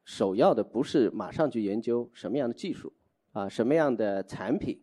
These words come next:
多少的成本去处理这件事情。对于一个组织来讲，要践行这一点，我觉得首先要有一个完善的顶层设计。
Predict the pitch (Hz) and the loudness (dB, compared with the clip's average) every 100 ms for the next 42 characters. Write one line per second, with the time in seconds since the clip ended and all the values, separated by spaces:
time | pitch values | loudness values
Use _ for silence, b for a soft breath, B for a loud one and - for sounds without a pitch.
0 | _ - 160 113 87 98 110 139 127 - | _ -10 -6 -4 -4 -4 -2 2 2 2
1 | - 107 90 - 147 95 104 98 - - | -6 -8 -6 -4 -2 -2 -6 -10 -10 -16
2 | - _ _ _ _ - 165 160 160 151 | -18 _ _ _ _ -2 2 2 4 6
3 | 120 110 104 98 - - 117 104 185 147 | 6 6 2 0 -10 -10 -8 -4 0 0
4 | - 104 85 135 123 156 117 113 113 98 | 0 -2 -2 -2 0 -4 -4 -6 -6 -6
5 | 82 104 117 131 117 92 - 180 170 151 | -8 -6 -6 -4 -2 -4 -2 0 2 2
6 | 95 87 110 104 87 - 101 101 143 160 | 0 -2 -2 -2 -4 -6 -6 -6 -2 0
7 | 110 101 90 107 110 160 - | 0 -4 -8 -10 -6 -8 -8